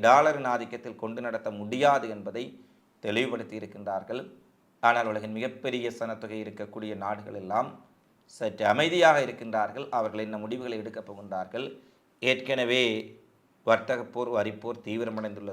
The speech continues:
சூழ்நிலையில் பிரிக்ஸ் கூட்டமைப்பு புதிய நாணயத்தை கொண்டு வர வேண்டும் என்ற பேச்சுவார்த்தைகளும் தீவிரப்படுத்தப்பட்டிருக்கின்றன. அமெரிக்க டாலரின் ஆதிக்கத்தை வைத்துக்கொண்டு ஒட்டுமொத்த உலகத்தையும் வரி மூலம் மிரட்டுகின்ற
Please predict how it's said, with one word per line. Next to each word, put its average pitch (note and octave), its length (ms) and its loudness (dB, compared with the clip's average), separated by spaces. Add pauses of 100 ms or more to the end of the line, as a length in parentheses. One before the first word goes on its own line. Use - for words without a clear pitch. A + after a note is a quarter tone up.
சூழ்நிலையில் G#2+ 500 -6 (460)
பிரிக்ஸ் C3 340 0
கூட்டமைப்பு A#2 560 -4
புதிய A2+ 220 -4
நாணயத்தை B2+ 520 0
கொண்டு A2+ 360 -6
வர A2+ 100 0 (100)
வேண்டும் C3 360 -4
என்ற A2 280 -8
பேச்சுவார்த்தைகளும் A2+ 800 -8 (500)
தீவிரப்படுத்தப்பட்டிருக்கின்றன. G#2 1200 -2 (680)
அமெரிக்க C3 500 6 (180)
டாலரின் C3 480 8
ஆதிக்கத்தை A#2 420 -6
வைத்துக்கொண்டு A#2 600 -8 (100)
ஒட்டுமொத்த C#3+ 640 -6
உலகத்தையும் G#2+ 560 -6 (580)
வரி C3 260 10
மூலம் D3+ 340 2
மிரட்டுகின்ற B2+ 460 -2